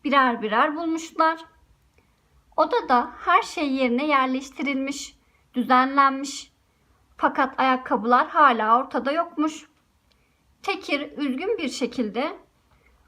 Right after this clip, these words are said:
"Bugün işe gidemedim. Üstelik yeni aldığım ayakkabılarımı da bulamadık." diyerek dudağını bükmüş.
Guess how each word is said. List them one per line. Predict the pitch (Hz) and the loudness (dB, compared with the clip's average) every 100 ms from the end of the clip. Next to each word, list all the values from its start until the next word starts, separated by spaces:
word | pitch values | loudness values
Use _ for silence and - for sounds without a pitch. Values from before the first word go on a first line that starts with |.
| _ _ | _ _
"Bugün | 285 254 285 | -4 -2 -2
işe | 285 - | -4 -6
gidemedim. | 262 247 294 294 269 285 302 - _ _ _ _ | -6 -2 0 0 -2 -6 -8 -14 _ _ _ _
Üstelik | - - 277 247 254 | -18 -6 -4 -4 -4
yeni | 254 254 | -2 0
aldığım | 254 254 233 254 240 | 4 2 2 -2 -2
ayakkabılarımı | 233 247 - 240 254 254 247 233 | -4 -4 -6 -4 -2 -2 -2 -2
da | 294 302 | -2 0
bulamadık." | 311 311 302 269 302 - _ _ _ _ _ _ _ - | 0 2 0 -4 -8 -16 _ _ _ _ _ _ _ -6
diyerek | 339 285 269 - - | -2 0 0 -4 -6
dudağını | 247 269 220 277 302 | 0 2 2 -2 -6
bükmüş. | 311 - 302 311 - - | -6 -2 -2 -2 -6 -18